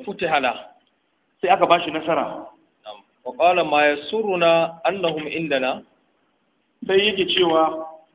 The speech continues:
Speaker 2: baya faranta mana rai a ce su mujahidun suna wajenmu. Ba za mu yi farin ciki a ce su wayannan mujahidun, wato sun bar wancan inda suke fagen fama sun zo wajenmu ba.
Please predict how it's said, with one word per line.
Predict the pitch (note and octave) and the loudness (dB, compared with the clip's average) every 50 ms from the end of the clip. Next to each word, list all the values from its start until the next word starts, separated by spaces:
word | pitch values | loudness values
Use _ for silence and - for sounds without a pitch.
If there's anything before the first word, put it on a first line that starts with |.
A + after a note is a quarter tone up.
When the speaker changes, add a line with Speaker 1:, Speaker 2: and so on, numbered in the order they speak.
| _ | _
Speaker 2:
baya | F3+ G3 G#3 G#3 G3 F3+ E3 D#3+ - | 6 6 6 6 6 4 4 4 4
faranta | F#3+ F#3+ F3+ D#3+ - - F3+ F3+ F3+ | 2 2 2 0 2 4 4 4 4
mana | F#3 F#3 E3+ D#3+ | 4 2 2 2
rai | E3 F#3 F#3 F#3 F3+ F3+ - - - - _ _ _ _ | 2 4 2 2 0 -2 -8 -12 -16 -20 _ _ _ _
a | D3 - | -6 -2
ce | - F#3+ E3+ | 0 0 0
su | - - G3 G3 G3+ G3+ | 0 0 -2 -2 -2 -4
mujahidun | F#3+ F3 E3+ D#3+ D#3+ D3+ D3 D3 D3 E3 F#3 E3+ E3+ | -2 -2 -2 0 2 0 2 2 2 2 0 0 0
suna | F3+ F3 D#3 C#3+ | 0 2 2 2
wajenmu. | D3 C#3+ D#3 D3+ D3 C#3 A#2+ A2 _ _ _ _ _ _ A#2 A2+ _ _ _ _ _ _ _ _ _ _ _ _ _ | 2 2 0 -2 -2 -4 -10 -14 _ _ _ _ _ _ _ _ _ _ _ _ _ _ _ _ _ _ _ _ _
Ba | - D#3 | -4 2
za | D#3+ G3+ A3+ | 4 6 6
mu | A3 G3 | 6 4
yi | F#3 - | 2 2
farin | G3 F#3 F#3+ F#3+ | 2 0 0 -2
ciki | G3+ G3+ - F3+ | -4 -2 0 0
a | E3 D#3 | 0 2
ce | - F#3+ E3+ | 2 0 0
su | - F#3+ G3 | 2 2 2
wayannan | F#3 E3+ D#3+ E3+ F#3 F#3 | 2 2 2 0 0 0
mujahidun, | E3+ D#3 D#3 D3+ C#3+ C#3 D3 E3 F3+ E3 C3 - - - _ _ _ _ _ _ _ _ _ _ _ _ _ _ - | 0 2 2 2 2 2 0 0 0 0 -2 -6 -10 -16 _ _ _ _ _ _ _ _ _ _ _ _ _ _ 0
wato | D3 D#3 D#3 D#3 D#3+ D#3+ D#3 - | 0 0 0 0 -2 -4 -2 -2
sun | G#3 G#3 G3+ | -4 0 2
bar | G#3+ G#3+ G3 | 2 4 4
wancan | F#3+ E3+ D3+ - - F#3 G3 F#3+ G#3+ | 4 2 2 2 2 2 2 2 -2
inda | G#3 F#3 F3 - - - | -2 -2 -4 -6 -6 -8
suke | F3 D#3+ - - - | -10 -10 -10 -8 -2
fagen | - F3+ F3+ F#3 F#3 | -2 0 2 0 0
fama | F3+ F3+ F3+ F3+ F3 F3+ | 2 0 0 0 -2 -2
sun | F3+ F3+ | -4 -2
zo | F3+ F3+ | 0 0
wajenmu | F3+ F3+ F#3 F3+ D#3+ C3+ | 2 2 2 0 0 -2
ba. | B2+ A#2+ | -4 -4